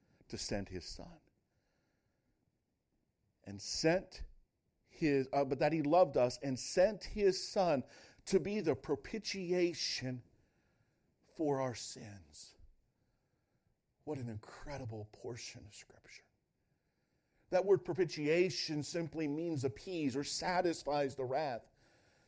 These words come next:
We as sinners deserve wrath. We deserve justice, but God was willing to pay for the wrath of justice by sending his Son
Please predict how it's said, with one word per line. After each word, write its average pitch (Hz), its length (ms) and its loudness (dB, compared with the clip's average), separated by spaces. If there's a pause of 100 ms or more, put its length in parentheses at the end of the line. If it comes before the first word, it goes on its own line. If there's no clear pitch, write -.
(720)
We 190 320 6
as 156 160 8
sinners 175 580 6
deserve 135 680 6
wrath. 135 460 2
We 175 200 -4
deserve 160 460 2
justice, 156 640 0
but 135 280 -2
God 170 340 4
was 131 220 -2
willing 170 480 2 (300)
to 156 100 6
pay 180 320 4
for 160 160 -2
the 139 100 2
wrath 165 400 0
of 131 140 0
justice 160 480 4
by 135 140 4
sending 170 380 2
his 156 220 -2
Son 156 320 0